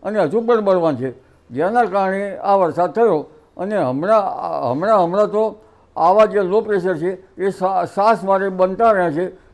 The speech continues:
જેથી ખેડૂત ભાઈઓ માટે એક મુશ્કેલ, જે, મ-, આફતરૂપ આ વરસાદ પડી રહ્યો છે.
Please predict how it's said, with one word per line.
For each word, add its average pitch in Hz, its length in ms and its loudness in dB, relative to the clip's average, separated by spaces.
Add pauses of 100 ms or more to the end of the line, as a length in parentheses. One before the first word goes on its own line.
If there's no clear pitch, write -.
(100)
જેથી 190 260 -2
ખેડૂત 208 460 -4
ભાઈઓ 175 340 0
માટે 170 340 -2 (420)
એક 180 160 -4
મુશ્કેલ, 165 600 -8
જે, 185 160 -2
મ-, 151 600 -10 (560)
આફતરૂપ 185 640 0
આ 190 100 2
વરસાદ 165 340 0
પડી 226 240 2
રહ્યો 123 320 0
છે. 107 280 -16